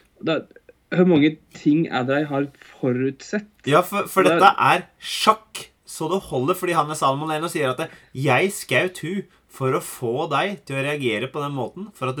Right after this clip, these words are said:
Speaker 2: du skulle skaffe det der for meg som jeg kunne hente fra deg.» Ikke sant? Det,
Speaker 1: Ja.
Speaker 2: han legger fram det, og da sier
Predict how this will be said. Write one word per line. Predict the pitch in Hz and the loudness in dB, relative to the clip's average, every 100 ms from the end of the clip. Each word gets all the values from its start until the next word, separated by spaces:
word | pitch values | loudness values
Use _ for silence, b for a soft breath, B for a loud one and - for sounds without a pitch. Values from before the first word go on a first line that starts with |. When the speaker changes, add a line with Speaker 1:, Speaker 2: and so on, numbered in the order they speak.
| 135 | -8
Speaker 2:
du | 120 123 170 | -6 -6 -6
skulle | 175 196 | -8 -8
skaffe | 190 - 160 - 139 147 | -6 -4 -6 -6 -10 -4
det | 120 139 139 | -2 -2 0
der | 107 131 | 0 0
for | 156 165 | -2 -6
meg | 135 160 196 | -4 -4 -8
som | 170 143 | -10 -6
jeg | 113 120 | -4 -4
kunne | 143 147 | -6 -8
hente | 143 113 - | -8 -10 -12
fra | 113 135 | -8 -4
deg.» | 143 147 | -4 -4
Ikke | 143 | -6
sant? | 160 B B B 123 | -8 B B B 0
Det, | 147 165 | 4 6
Speaker 1:
Ja. | 208 | 4
Speaker 2:
han | 135 160 175 | 4 2 4
legger | 147 143 | 2 0
fram | 170 147 | -2 0
det, | 170 202 | 0 0
og | 151 | 0
da | 156 | 0
sier | - - 139 151 | 0 -4 -2 -2